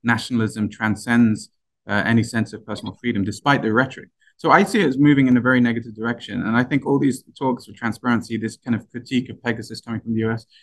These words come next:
is all s-, superficial. We know that the U S is pragmatic.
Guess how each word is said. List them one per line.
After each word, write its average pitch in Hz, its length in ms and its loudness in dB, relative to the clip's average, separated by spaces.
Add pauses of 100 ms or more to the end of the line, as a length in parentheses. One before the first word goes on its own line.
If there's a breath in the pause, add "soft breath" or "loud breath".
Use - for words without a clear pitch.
(100)
is 120 100 -8
all 131 140 2
s-, - 380 -8
superficial. 120 720 -8
We 127 120 4
know 151 220 8
that 139 180 2
the 123 100 2
U 123 140 4
S 113 220 -2
is 107 80 -18
pragmatic. 110 640 -4